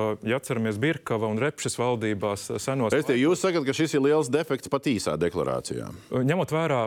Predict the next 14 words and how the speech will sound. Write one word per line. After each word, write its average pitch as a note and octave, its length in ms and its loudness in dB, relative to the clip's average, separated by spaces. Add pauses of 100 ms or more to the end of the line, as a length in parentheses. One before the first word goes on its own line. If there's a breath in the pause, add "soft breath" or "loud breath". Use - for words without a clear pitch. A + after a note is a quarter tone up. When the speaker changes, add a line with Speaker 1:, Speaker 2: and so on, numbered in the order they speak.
(140)
Speaker 1:
jā, D#3 220 0
ņemot C#3+ 320 0
vērā, C3+ 300 0 (100)
ā, G#2+ 240 -2
zaļā C3 280 0
kursa C3+ 360 -2
uzstādījumus C#3 720 0
un C3+ 80 2
ņemot C3 240 0
vērā C3+ 240 2 (580)
patiesībā A2+ 480 0
šobrīd, A2 540 0
ā, - 80 -
iestājušos A2 560 -4